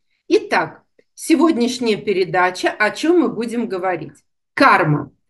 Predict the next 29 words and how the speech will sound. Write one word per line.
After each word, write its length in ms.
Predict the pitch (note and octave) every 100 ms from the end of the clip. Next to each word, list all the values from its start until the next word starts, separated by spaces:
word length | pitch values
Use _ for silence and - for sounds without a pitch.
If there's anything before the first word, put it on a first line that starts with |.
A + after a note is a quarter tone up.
| _ _
Когда 360 | - C4+ C4 F#4
мы 180 | F#4 E4+
говорим 720 | A#3+ A3 A3+ A3 E3 D#3 -
о 200 | B3 D4+
человеке, 1040 | E4 - G#3+ G3 F3 E3 D3+ C#3+ F#3+ A#3 B3+ - _ _
когда 400 | - A#3+ G#3+ D4
мы 200 | D#4+ C#4+
говорим 520 | B3+ A#3 A3+ A3 F#3 F3
о 140 | C4
событиях 720 | D#4+ B3 G#3 G3+ B3+ A3+ -
на 120 | G3+ F#3
планете 520 | G3 G3+ G3+ F3+ F#3
Земля, 640 | E3 F3+ F3 E3 E3+ G3+ - _ -
мы 220 | A#3 C#4+
не 140 | C4
можем 500 | A3+ B3 C#4+ E4 D4+
гово-, 300 | A3+ G#3 A3 G#3
не 320 | G#3+ B3 C#4
говорить 580 | A#3 G#3 F#3+ G3 A3+ -
о 120 | G#3
карме, 640 | G#3 G#3+ F#3 D#3 D3 D3 - _ _ _ _ -
потому 600 | A#3 A#3+ D4+ E4 B3+ F3
что 440 | - G3+ F3 - _
кармические 920 | C4 C#4 C#4+ D4 C#4+ G3+ D#3 - G3
узлы, 600 | F3+ D#3+ F3+ F3 G#3+ - _ _ -
закон 520 | G#3 B3 B3+ D#4+ E4
причины 520 | C4+ B3+ - D4 A#3
и 40 | G#3
следствия, 880 | - G#3+ F#3+ - - G#3 A3+ A3+